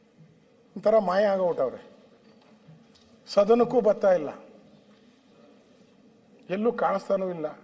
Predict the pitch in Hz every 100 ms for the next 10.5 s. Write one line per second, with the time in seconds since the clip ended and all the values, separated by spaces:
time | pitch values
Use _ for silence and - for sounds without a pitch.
0 | - _ _ - - - _ _ _ _
1 | _ _ _ _ - 156 165 202 196 185
2 | 196 190 170 196 196 196 - 175 190 190
3 | 180 190 190 185 180 170 170 185 180 190
4 | _ _ _ _ _ _ - - - -
5 | - 156 - 202 175 185 180 175 170 156
6 | 139 127 127 131 180 165 - 175 190 196
7 | 185 185 185 185 190 175 196 - - -
8 | - - - - - 196 196 190 - -
9 | - - - - 165 190 190 220 220 214
10 | 185 - 160 - -